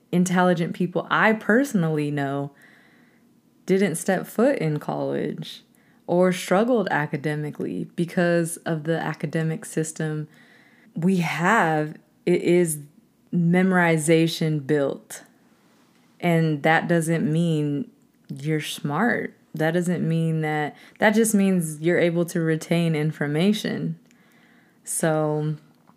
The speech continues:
I totally agree with what you're saying. I am an advocate for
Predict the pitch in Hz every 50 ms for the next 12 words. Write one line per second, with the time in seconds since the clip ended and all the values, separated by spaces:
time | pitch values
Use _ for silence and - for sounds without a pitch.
0 | _ _ - - - 175 185 185 185 190 185 180 180 185 175 170 165 170 170 170
1 | 165 165 165 165 - - 165 160 - - 156 160 160 160 - 165 160 160 160 160
2 | 160 160 160 156 160 - - - - _ _ _ _ _ _ _ _ _ _ _
3 | - 165 160 165 160 160 160 160 156 156 156 151 151 151 156 156 214 - - _
4 | _ _ _ _ _ _ _ - _ _ _ _ - 180 - - 170 165 165 156
5 | 165 160 - - 165 160 - - - - 165 160 160 160 160 160 160 160 156 156
6 | 156 160